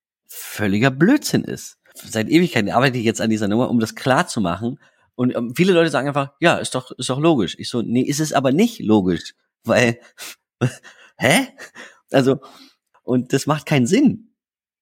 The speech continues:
Also ich hab manchmal Nummern, wo ich das so sage und denke, das ist doch offensichtlich, und im Publikum guckt mich an so,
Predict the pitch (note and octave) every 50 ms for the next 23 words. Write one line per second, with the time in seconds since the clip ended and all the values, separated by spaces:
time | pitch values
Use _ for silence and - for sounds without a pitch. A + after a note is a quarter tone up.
0 | _ _ _ _ - A2+ A2 A#2+ - D3 D3 - - C3 C#3+ - - - C#3+ C3+
1 | B2 A#2+ C3 C#3 C3 C#3 C3 A2+ A2 A2+ A#2+ A#2 A#2+ A2 G#2 - - - - -
2 | - A2 G#2 F#2+ E2+ F#2+ F#2 G#2+ C3 D#3+ G3+ A3+ C4+ D4 - _ _ A#2+ A#2+ A2
3 | - - A2+ G#2 G#2+ A2+ - A#2+ - A2 A#2 - G#2+ - - G2+ - - F#2 E2
4 | A2+ C#3+ - - - A3+ F#3 D#3+ C#3 C3+ B2 B2 - - F3 E3+ D#3+ E3 D3+ D#3
5 | D#3 D3 - - C#3 B2+ - G2+ C#3 C#3+ C#3 C#3+ C#3+ D3 C#3+ _